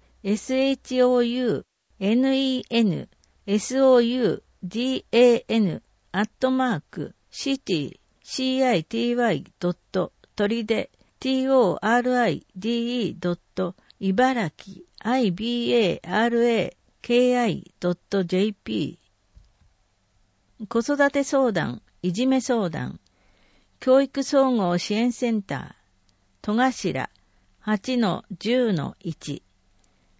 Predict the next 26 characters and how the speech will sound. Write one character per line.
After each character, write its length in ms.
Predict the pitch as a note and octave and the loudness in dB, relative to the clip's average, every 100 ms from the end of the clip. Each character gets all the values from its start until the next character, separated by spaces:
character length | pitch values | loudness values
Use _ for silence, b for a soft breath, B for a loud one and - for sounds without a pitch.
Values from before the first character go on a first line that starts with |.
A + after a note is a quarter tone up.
| _ _ | _ _
小 280 | - C4+ | -2 0
学 240 | C#4+ C#4 - | 2 0 -2
生、 400 | - E3+ D3+ - | -6 -4 -4 -8
中 200 | - A#3+ | -6 -2
学 240 | B3+ B3+ - | 0 0 -2
生 260 | - G#3 E3+ | -4 -2 0
や 200 | E3 - | -2 -4
保 160 | - G#3+ | -6 0
護 140 | A#3 | 0
者 180 | B3 B3 | 2 0
対 220 | A3+ G#3 | 0 -2
象。 420 | G3 F3+ C#3+ F2 - _ _ _ _ - | -2 -4 -6 -6 -14 _ _ _ _ -12
電 380 | F3 G#3+ A#3 A3 | -4 0 2 2
話、 260 | F#3 - _ - | -2 -4 _ -6
メ 220 | F#3 A#3+ | 0 0
ー 20 | |
ル 120 | B3+ B3+ | 0 -2
相 280 | C4 A#3+ G3 | 0 0 0
談。 320 | C#3 B2 D3 - _ _ _ _ _ _ _ _ _ _ _ _ _ | -4 -6 -12 -20 _ _ _ _ _ _ _ _ _ _ _ _ _
来 220 | F3+ A3+ | -2 0
所、 340 | A#3 - F#3+ - _ _ _ - | -2 -4 -4 -4 _ _ _ -10
事 160 | F#3 | -2
前 280 | A3 C4 A#3+ | 2 4 2
予 180 | F3 F3 | 0 0
約 280 | G3 G#3 - | 0 -2 -6
制。 340 | - E3 - | -8 -6 -6